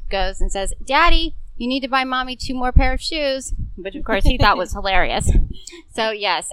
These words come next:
Speaker 1: I have a problem with hoarding those things. <laughs>
Speaker 2: Okay, so, yeah, I think, I hon-, honestly think, and this is actually a question I'm gonna ask you, um, what is your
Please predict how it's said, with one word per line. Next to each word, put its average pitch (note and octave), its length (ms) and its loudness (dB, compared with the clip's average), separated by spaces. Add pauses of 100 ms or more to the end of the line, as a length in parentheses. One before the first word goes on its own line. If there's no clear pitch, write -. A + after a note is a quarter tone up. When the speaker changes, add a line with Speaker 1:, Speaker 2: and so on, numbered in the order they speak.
Speaker 1:
I G#3+ 120 0
have G#3 140 -6
a G3+ 80 -8
problem G#3 200 0
with F#3+ 120 -4
hoarding F3 320 -2
those E3+ 200 -6
things. - 400 -4 (340)
<laughs> C#4 280 8 (840)
Speaker 2:
Okay, A3+ 360 4
so, G3 720 -2 (140)
yeah, F#3+ 440 2
I G#3+ 100 0
think, C#4+ 300 -6 (160)
I A3 200 2
hon-, G#3+ 160 -4 (120)
honestly A#3+ 460 -2
think, A3+ 380 -2 (300)
and A3 80 -2
this A3+ 140 -2
is B3 100 -4
actually A3 300 0
a G3 60 -4
question G3+ 340 -8
I'm F#3+ 80 -12
gonna F3+ 140 -8
ask F3+ 340 -8
you, G3 320 -4 (540)
um, F#3+ 240 -6
what G3 160 -4
is G3 160 -6
your F#3+ 320 2